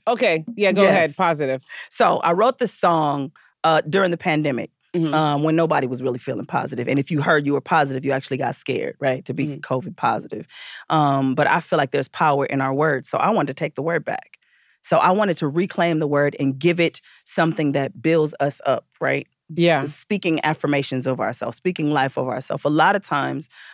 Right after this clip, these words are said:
Speaker 2: um, the person that speaks the most neg-, negatively to ourselves is us. And the mo-, "I'm not," and "I can't," and "I need to lose some weight," and "I wish I had this," "I need more money," "I wish I," you know, so you do
Speaker 1: Oh, you
Speaker 2: all
Speaker 1: did,
Speaker 2: these
Speaker 1: oh,
Speaker 2: things.
Speaker 1: you, wait, you did lose weight too?
Speaker 2: I did.
Speaker 1: Huh?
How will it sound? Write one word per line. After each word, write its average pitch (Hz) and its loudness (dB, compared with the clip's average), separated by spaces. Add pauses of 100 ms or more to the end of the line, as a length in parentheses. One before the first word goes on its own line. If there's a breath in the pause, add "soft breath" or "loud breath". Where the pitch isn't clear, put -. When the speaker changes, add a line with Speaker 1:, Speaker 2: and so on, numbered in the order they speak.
(120)
Speaker 2:
um, 139 2
the 139 0
person 170 0
that 143 -2
speaks - -6
the - -6
most 147 0
neg-, 185 0 (240)
negatively 143 -2
to - -6
ourselves 143 0
is 160 -2
us. 226 -4
And 139 2
the 139 4
mo-, 151 0 (280 loud breath)
"I'm 147 2
not," 147 4
and 127 -2
"I 131 0
can't," 156 0
and - -6
"I 139 -2
need 147 -4
to 151 -10
lose 156 -6
some 147 -4
weight," 151 0
and 135 -2
"I 131 -2
wish 143 -2
I 156 -2
had 143 2
this," 151 0 (280 loud breath)
"I 135 -2
need 151 2
more 147 2
money," 147 2
"I 135 -2
wish 151 0
I," 147 0
you 180 -2
know, 143 2
so - -4
you 151 -2
do 151 4
Speaker 1:
Oh, - 8
you 359 8
Speaker 2:
all - 4
Speaker 1:
did, 392 6
Speaker 2:
these - 0
Speaker 1:
oh, - 4
Speaker 2:
things. 359 4
Speaker 1:
you, 349 0
wait, 240 0
you 262 -2
did 349 0
lose 269 0
weight 254 2
too? 147 -2 (140)
Speaker 2:
I 220 2
did. 208 4 (380)
Speaker 1:
Huh? 262 0